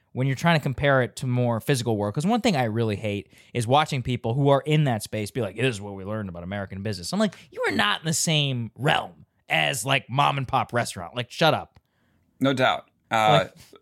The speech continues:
Speaker 2: there's something about building something
Speaker 1: Yeah.
Speaker 2: online, uh, that, that does allow you to sort of generate infinite product sales,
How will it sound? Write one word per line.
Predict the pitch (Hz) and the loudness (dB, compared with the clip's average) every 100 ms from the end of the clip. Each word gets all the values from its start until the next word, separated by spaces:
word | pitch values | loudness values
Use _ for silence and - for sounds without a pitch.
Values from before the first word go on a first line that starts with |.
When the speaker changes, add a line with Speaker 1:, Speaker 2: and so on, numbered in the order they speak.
| - | -8
Speaker 2:
there's | 123 131 131 | 0 2 2
something | - 139 143 | 2 2 2
about | 139 120 107 | 4 4 4
building | 113 113 110 | 0 0 0
something | - 104 107 | -2 -4 -2
Speaker 1:
Yeah. | 101 | 0
Speaker 2:
online, | 95 104 117 101 127 - _ _ _ _ _ - | 2 4 4 2 -4 -10 _ _ _ _ _ 2
uh, | 113 104 98 87 - | 6 6 6 2 -4
that, | 117 113 101 101 95 _ 98 | -4 2 4 4 0 _ -2
that | 101 101 104 | 2 2 2
does | 110 104 | 0 2
allow | 98 92 90 | 0 2 4
you | 98 98 | 4 0
to | 95 87 | -6 -6
sort | - 95 | -6 -4
of | 95 | -4
generate | 95 98 92 | -4 -2 -4
infinite | 85 87 98 92 | -6 -8 -8 -8
product | - 95 110 - | -2 0 0 -4
sales, | - - - | -6 -8 -10